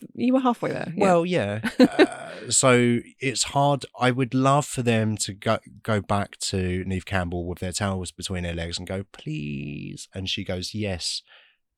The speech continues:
Speaker 2: fifty million dollars and I'll be in it."
Speaker 1: I want that to happen, but her to go, "Nope,
Speaker 2: That
Speaker 1: you had
Speaker 2: als-,
Speaker 1: your chance."
Speaker 2: that also would be quite satisfying.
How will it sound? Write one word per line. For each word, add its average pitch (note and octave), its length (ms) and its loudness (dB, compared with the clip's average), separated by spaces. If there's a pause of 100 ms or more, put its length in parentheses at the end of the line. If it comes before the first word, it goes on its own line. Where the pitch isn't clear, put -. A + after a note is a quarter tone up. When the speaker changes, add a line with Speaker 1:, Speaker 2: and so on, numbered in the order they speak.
(180)
Speaker 2:
fifty - 440 -4
million F2+ 360 -2
dollars E2+ 380 -6
and F2+ 80 -6
I'll E2 100 -4
be E2+ 180 -6
in E2 120 -6
it." - 100 -18 (500)
Speaker 1:
I A#3 200 6
want F#3 260 4
that F3 200 0
to F3+ 100 -2
happen, E3+ 320 -2
but F3 160 -2
her E3+ 140 0
to F3+ 120 -4
go, D#3+ 300 -2
"Nope, A#3 260 8 (140)
Speaker 2:
That - 560 6
Speaker 1:
you - 40 4
had G3+ 100 6
Speaker 2:
als-, G3+ 120 4
Speaker 1:
your G3+ 80 2
chance." E3+ 380 0
Speaker 2:
that B2 160 4
also A2 400 2
would F#2+ 160 -4
be F#2+ 100 -4
quite F2 300 -4
satisfying. - 720 -8